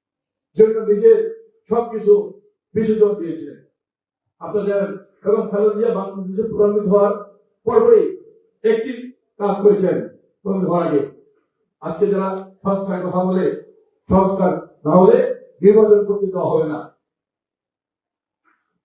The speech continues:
এটা কিন্তু তাদের সংস্কারের কথা নয়, তাদের, তাদের মনের কথা নয়, তারা নির্বাচন বানচাল করতে চায়। সংস্কারকে চলমান প্রক্রিয়া,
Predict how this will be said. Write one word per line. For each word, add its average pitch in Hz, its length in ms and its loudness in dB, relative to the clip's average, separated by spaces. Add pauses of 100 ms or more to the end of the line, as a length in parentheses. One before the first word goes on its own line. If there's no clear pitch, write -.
এটা 214 140 4
কিন্তু 226 160 0
তাদের 240 540 0 (280)
সংস্কারের 226 400 2
কথা 214 180 4
নয়, 220 260 4
তাদের, - 560 -4
তাদের 214 200 0
মনের 247 300 0
কথা 220 160 2
নয়, 175 280 -2 (280)
তারা 214 200 -4
নির্বাচন 214 460 2
বানচাল 196 480 0
করতে 185 240 -10
চায়। 147 220 -10 (720)
সংস্কারকে 247 580 -6
চলমান 247 400 -8
প্রক্রিয়া, 214 520 -4